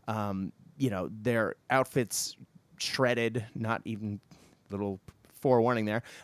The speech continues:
Um, and then they end up going to the costume party later just as themselves. And, you know, it, it tells you a lot about how the Turtles have changed when, when they get there, one of them turns to a guest and says, "Hey, you got a beer?"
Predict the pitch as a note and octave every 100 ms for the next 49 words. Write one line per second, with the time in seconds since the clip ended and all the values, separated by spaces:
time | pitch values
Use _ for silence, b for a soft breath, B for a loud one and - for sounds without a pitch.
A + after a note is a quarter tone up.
0 | B D3 D3 D3 D#3 E3+ F3 E3+ D#3+ E3
1 | C#3+ D3+ C#3+ D3+ B2+ - C3 C3+ - C3+
2 | G#2+ A#2+ A#2 A2 B2 C3 A#2 G#2 B2 -
3 | A2+ G2+ G2+ - E3 D#3+ C3 A2+ - B
4 | B B C#3+ D3 E3+ C#3 A2 - D3 -
5 | D3+ D#3 F3 E3 D#3 C3 C3 C#3 B2+ A#2
6 | A#2 A2+ A2+ - D3+ C#3 C3+ B2 A#2 -
7 | D3+ E3 D3 C3+ A2+ A#2+ A#2 A2 b -
8 | C3 C3 A#2+ C#3+ C3 B2 A#2+ A#2 b b
9 | A#2 C#3+ D#3 C3 C3 B2 A#2 - B2+ B2
10 | A#2 - A#2+ G#2+ A#2 B2+ B2+ A2+ A#2+ A2+
11 | G#2+ C3+ B2 F#2+ F2 G#2 G2+ A2 C3+ D#3+